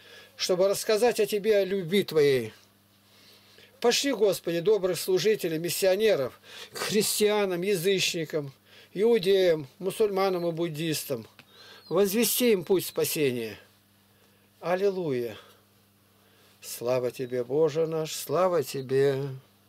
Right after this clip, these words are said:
Ибо нет иного Бога, кроме Тебя, единого во Святой Троице. Аллилуйя!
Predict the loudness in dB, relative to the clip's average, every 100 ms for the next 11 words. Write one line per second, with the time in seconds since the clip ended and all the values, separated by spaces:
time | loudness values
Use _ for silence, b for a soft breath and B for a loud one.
0 | _ B B B B B B -4 0 0
1 | 0 2 2 4 4 4 2 0 -2 -2
2 | -2 -4 -2 0 0 -2 -8 -8 0 2
3 | 4 2 2 0 -2 -2 0 0 0 0
4 | 0 -2 -6 -8 -2 0 0 -2 -2 -4
5 | -4 -6